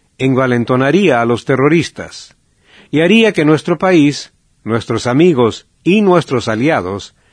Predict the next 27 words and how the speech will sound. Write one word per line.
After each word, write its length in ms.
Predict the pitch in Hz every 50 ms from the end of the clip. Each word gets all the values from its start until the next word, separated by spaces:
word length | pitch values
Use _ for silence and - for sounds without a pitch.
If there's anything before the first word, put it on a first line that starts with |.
| _ _ _ _ _ _
sean 380 | - - 165 170 170 170 165 165
más 180 | 185 208 190
vulnerables 680 | 165 208 214 202 190 180 180 180 165 110 107 110 110 -
a 80 | 135 131
nuevos 420 | 135 143 151 151 131 120 120 -
ataques. 720 | 143 139 - 160 143 - - 80 78 78 - - - _ _ _ _ _ _ _ _ _ _ _ _ _ _ _ _ _
Las 200 | - 107 117 117
semanas 400 | - 151 151 185 208 220 208 165
recientes 640 | 165 170 151 - 165 160 147 135 110 131 117 - 143
han 100 | 131 117
sido 240 | - 139 123 127 127
difíciles 600 | 120 120 - - 180 160 - 135 113 107 101 87
para 200 | - 117 107 110
nuestros 360 | 113 117 117 - - 123 110
soldados 500 | - 123 113 110 139 135 127 120 117 98 135
en 140 | 151 156
Irak 460 | 165 170 151 143 120 123 - - - _ _ _ _ _ _ _ _ _
y 180 | - 196 208 202
para 220 | 202 147 131 113 117
el 100 | 107 95
pueblo 320 | - 131 127 113 110 107
de 120 | 101 101 98
Irak. 280 | 101 107 98 82 - _ - _ _ _ _ _ _ _ _ _ _ _ _ _ _ _ _
La 100 | - 135
lucha 320 | 156 185 226 214 - - 131
es 80 | 107
difícil, 600 | 101 117 107 - 165 156 - - 95 82 80 87